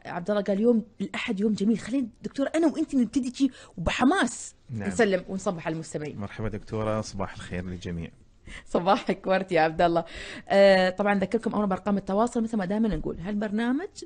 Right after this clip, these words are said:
Speaker 1: برنامجكم، برنامج مذيع يسولف ساعة اللي هو ممل صراحة، أنا عن نفسي أسكر، أسكر الإذاعة، بس حالات البرنامج الإذاعي لما تتصلون وتطرشون مسجات وتطرحون آرائكم، تطرحون مسألة طبية، استشارة طبية، آه، موضوع طبي، إشاعة طبية سمعتوا عنها،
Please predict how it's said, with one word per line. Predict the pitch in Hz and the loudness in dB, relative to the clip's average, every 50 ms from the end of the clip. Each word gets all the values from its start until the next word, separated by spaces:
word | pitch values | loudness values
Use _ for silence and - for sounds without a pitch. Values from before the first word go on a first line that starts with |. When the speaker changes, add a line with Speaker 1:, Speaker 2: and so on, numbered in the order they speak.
| - - | -10 -6
Speaker 1:
برنامجكم، | - 175 170 165 160 160 175 - - - 175 170 | -4 -4 -2 -2 -4 -4 -6 -6 -8 -8 -8 -6
برنامج | 180 202 202 214 247 247 208 180 185 | -6 -4 -2 0 0 0 0 0 0
مذيع | 190 214 233 220 | 0 0 0 0
يسولف | 202 180 - 214 208 190 175 - | -2 -4 -2 -2 -2 -2 -4 -4
ساعة | - 240 254 254 - - | -4 -4 -4 -2 -2 -2
اللي | 240 214 240 | -2 0 0
هو | 294 392 440 370 | 0 -2 -2 -2
ممل | 269 - - - | -2 -4 -4 -6
صراحة، | - - - - - 254 | -4 -6 -4 -4 -4 -2
أنا | 262 262 | -2 0
عن | 254 254 | 0 0
نفسي | 277 - - | -2 -2 -6
أسكر، | - - 180 - 160 - - - - - - | -8 -8 -6 -6 -6 -8 -8 -12 -16 -14 -10
أسكر | - - - - - 147 139 135 | -8 -8 -6 -4 -6 -6 -6 -6
الإذاعة، | 143 147 143 - - - - - _ - - - - - - - | -6 -6 -6 -6 -6 -8 -8 -12 _ -20 -20 -20 -20 -20 -10 -6
بس | 175 160 - | -6 -6 -6
حالات | - - 175 175 220 311 440 453 440 392 | -6 -6 -2 0 0 0 0 -2 -2 0
البرنامج | 339 285 254 294 285 294 302 339 359 370 403 370 - | 0 0 2 2 2 2 2 0 0 -2 -4 -4 -4
الإذاعي | 302 262 240 254 294 339 - 427 440 - - - - - - - | 0 2 4 6 6 6 4 4 0 0 -2 -18 -18 -18 -8 0
لما | 254 302 302 247 | 0 2 2 2
تتصلون | 226 214 - - 185 - - 196 190 185 185 185 185 190 185 - - - - | -2 -4 -6 -6 -8 -4 -2 0 0 2 2 2 0 0 -2 -6 -16 -16 -8
وتطرشون | - 175 175 - 180 - - 202 180 | -8 -8 -4 -4 -4 -2 -2 -2 -2
مسجات | 185 185 - 170 - 190 190 185 185 185 185 - | -2 -2 -4 -2 0 0 2 2 2 0 -2 -4
وتطرحون | - - - - 196 196 - 208 185 - | -10 -10 -6 -6 -4 -2 0 -2 -2 0
آرائكم، | 175 175 175 190 190 - - - - 190 185 196 190 - - - - | 0 0 2 2 0 -2 -2 -2 0 0 2 2 0 -2 -6 -20 -10
تطرحون | - - - - - 240 226 220 220 - - - - - - - - - _ - | 0 0 0 2 4 4 4 4 2 -4 -20 -20 -20 -20 -20 -20 -20 -18 _ -2
مسألة | 196 180 175 - 156 156 160 | -2 -2 0 0 -2 -2 -2
طبية، | - - 170 160 185 269 294 311 302 285 285 285 285 277 | -2 -6 -6 -2 0 2 2 2 2 2 2 0 0 0
استشارة | 269 - - 160 - - 175 160 151 | -2 -2 -4 -8 -4 -2 -2 -2 -2
طبية، | - - 156 156 170 226 277 285 277 277 277 | -2 -4 -4 -2 0 0 2 4 4 4 2
آه، | 269 269 269 269 262 269 277 - - 165 160 | 2 2 2 0 0 -2 -2 -2 0 2 2
موضوع | 160 170 170 175 170 180 170 156 | 4 4 2 2 2 2 0 0
طبي، | - - 208 202 202 214 233 226 220 180 | 0 -2 -2 0 0 2 2 2 2 0
إشاعة | 170 - - 180 196 196 202 214 | -2 -2 2 2 2 4 2 2
طبية | - 208 190 185 208 208 202 | 2 0 2 4 4 4 4
سمعتوا | - 208 202 190 185 - 208 | 4 4 0 0 2 0 0
عنها، | 175 190 208 214 214 202 202 208 | 2 4 4 4 4 4 4 2